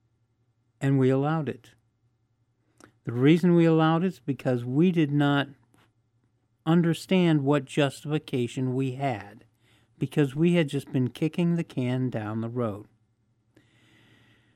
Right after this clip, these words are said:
Well, this is important too, because there's no more road. So now is when we have to discover what all we do and why we do it,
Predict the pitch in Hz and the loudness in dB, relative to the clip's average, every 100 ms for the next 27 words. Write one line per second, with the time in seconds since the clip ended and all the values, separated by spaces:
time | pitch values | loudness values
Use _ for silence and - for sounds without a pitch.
0 | _ _ _ _ _ _ _ _ _ _ | _ _ _ _ _ _ _ _ _ _
1 | _ _ _ _ 143 151 220 220 190 185 | _ _ _ _ 2 4 4 4 2 2
2 | - 147 131 139 - 110 101 - _ _ | 2 0 0 -6 -6 -8 -8 -16 _ _
3 | _ _ _ _ _ - 139 147 135 135 | _ _ _ _ _ -4 0 2 2 0
4 | 127 123 123 120 117 110 95 98 - _ | 0 0 0 0 -2 -4 -6 -8 -14 _
5 | _ _ _ _ _ _ _ _ _ _ | _ _ _ _ _ _ _ _ _ _
6 | _ _ - _ _ _ - 151 143 147 | _ _ -20 _ _ _ -2 2 4 6
7 | 151 165 180 175 160 156 156 156 135 139 | 4 4 2 0 2 4 6 4 2 0
8 | 135 - - 120 113 113 - _ _ _ | -4 -6 -4 -2 0 -4 -10 _ _ _
9 | _ _ _ _ _ _ _ _ - - | _ _ _ _ _ _ _ _ -8 -8
10 | - 151 143 147 135 135 131 156 160 156 | 0 0 4 4 2 -2 2 2 2 -2
11 | 160 160 165 - 123 123 123 135 117 107 | 0 0 -2 0 0 2 0 -4 -4 -4
12 | 110 123 147 165 170 147 117 98 95 - | -2 -2 -2 -2 -4 -4 -6 -4 -10 -16
13 | - | -20